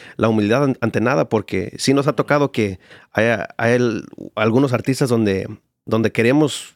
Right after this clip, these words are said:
no sé, cotorrearlos o conocerlos un poco y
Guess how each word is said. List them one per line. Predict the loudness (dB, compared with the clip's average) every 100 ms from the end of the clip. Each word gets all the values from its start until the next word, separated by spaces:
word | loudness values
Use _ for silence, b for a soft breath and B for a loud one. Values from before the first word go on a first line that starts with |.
| -20
no | -18 -4 0 0
sé, | 0 -2 -2 -2
cotorrearlos | -6 -4 -4 -2 0 0 -2 -2
o | -2 -4 B B
conocerlos | -2 0 2 0 2
un | 2 2
poco | 0 2 0
y | 0 -2